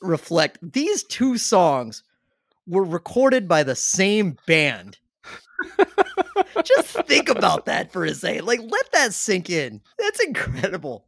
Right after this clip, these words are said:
I, I mean, I Am the Walrus versus Yesterday.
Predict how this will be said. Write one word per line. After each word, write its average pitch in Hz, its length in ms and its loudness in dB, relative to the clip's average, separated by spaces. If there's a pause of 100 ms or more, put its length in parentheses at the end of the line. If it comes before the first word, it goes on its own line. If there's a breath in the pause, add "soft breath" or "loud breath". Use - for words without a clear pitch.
(140)
I, 226 300 -2 (140)
I 294 100 0
mean, 247 260 0 (1300 loud breath)
I 247 220 6
Am 226 100 4
the 202 80 -2
Walrus 180 480 2
versus 143 400 -10
Yesterday. 123 460 -10